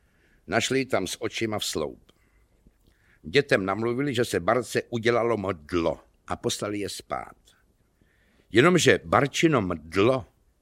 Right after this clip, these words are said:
trvalo trošku dlouho na to, aby to bylo jenom mdlo.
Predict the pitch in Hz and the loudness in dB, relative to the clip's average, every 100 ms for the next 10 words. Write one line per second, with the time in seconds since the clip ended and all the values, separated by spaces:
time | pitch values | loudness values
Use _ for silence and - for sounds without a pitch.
0 | _ 104 107 117 95 - 107 - - 98 | _ -4 -2 -4 -4 -4 -4 -4 -6 -4
1 | 107 214 165 78 73 - 78 69 _ _ | -2 -2 -4 -4 -6 -6 -12 -14 _ _
2 | _ _ - 76 87 - 87 85 85 85 | _ _ -14 -6 -4 -4 -4 -2 0 0
3 | 98 156 110 85 - _ 76 82 69 82 | 0 0 0 -2 -8 _ -14 -14 -8 -6
4 | 69 | -6